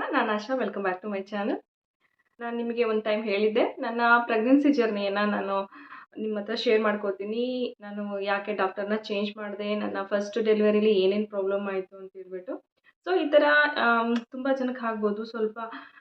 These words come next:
ಇನ್ಫಾರ್ಮೇಷನ್ ಸಿಕ್ಕಾಗ ಆಗುತ್ತೆ. So ಇದು ಯಾವ ಥರ ಇರಬೇಕು ಅನ್ನೋದು ಒಂದು ನನಗೆ ಅನಿಸ್ತು. So ಇದು ಮಾಡ್ಬೇಕು ಅಂತೇಳಿ. So ಹಾಗಾಗಿ ನಿಮ್ಮ ಹತ್ರ ಶೇರ್ ಮಾಡ್ಕೊತಾ ಇದ್ದೀನಿ. So ಯಾರೆಲ್ಲ ನನ್ನ ಚಾನಲ್ನ ಹೊಸ್ದಾಗಿ ನೋಡ್ತಾ ಇದ್ದೀರೋ ಸಬ್ಸ್ಕ್ರೈಬ್ ಮಾಡ್ಕೊಂಡು ನೋಡಿ. ಹಾಗೆ, ಆ, ವಿಡಿಯೋ ಇಷ್ಟ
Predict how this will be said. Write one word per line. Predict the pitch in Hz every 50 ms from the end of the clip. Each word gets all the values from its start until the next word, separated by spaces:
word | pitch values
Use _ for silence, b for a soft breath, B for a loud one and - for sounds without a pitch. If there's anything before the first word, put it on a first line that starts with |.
| B _
ಇನ್ಫಾರ್ಮೇಷನ್ | - 254 262 262 262 247 254 - - 269 262
ಸಿಕ್ಕಾಗ | - 262 254 - 240 233 226
ಆಗುತ್ತೆ. | 226 214 208 208 202 - 226
So | 220 214 220 226 214 208
ಇದು | 208 208 208
ಯಾವ | 202 202 196
ಥರ | 202 214 214
ಇರಬೇಕು | 214 214 208 208 202 214 208 208 - -
ಅನ್ನೋದು | 190 190 185 185 185 185
ಒಂದು | 180 185 185 180 185 185 180 180
ನನಗೆ | 180 180 180 180 180 180 190 196 185 185 - _ b b b b -
ಅನಿಸ್ತು. | 220 220 214 - _ 208 196
So | 196 - 220 208
ಇದು | 190 190 - 190
ಮಾಡ್ಬೇಕು | 190 190 190 190 196 190 185 -
ಅಂತೇಳಿ. | 180 180 - 185 190 247
So | 320 302 285 240
ಹಾಗಾಗಿ | 214 202 214 202 202 220
ನಿಮ್ಮ | 214 202 190
ಹತ್ರ | 190 208
ಶೇರ್ | 208 208 208 190 190
ಮಾಡ್ಕೊತಾ | 196 185 - 190 - 185
ಇದ್ದೀನಿ. | 180 180 202 240 339 - - - _ _ b b b b b b _ -
So | 262 247
ಯಾರೆಲ್ಲ | 233 226 226 233 247 262
ನನ್ನ | 262 262
ಚಾನಲ್ನ | 254 262 233 233 240 247
ಹೊಸ್ದಾಗಿ | 247 220 214 - 240 240 233 247
ನೋಡ್ತಾ | 247 247 240 - 247 240
ಇದ್ದೀರೋ | 240 233 233 240 254 269 311 349 - - -
ಸಬ್ಸ್ಕ್ರೈಬ್ | 233 214 - _ - 233 226 240
ಮಾಡ್ಕೊಂಡು | 240 226 220 240 240 233 233
ನೋಡಿ. | 233 240 320 453
ಹಾಗೆ, | 480 294 226 220 285 349 - - _ _ _ _ _ _ _ _ b b b b _ _ _ _ _
ಆ, | 233 226 226 226 226 220 220 220 220 - _ _ _ _ _ _ _ - - 208
ವಿಡಿಯೋ | 220 240 269 320 302
ಇಷ್ಟ | 302 277 - - - -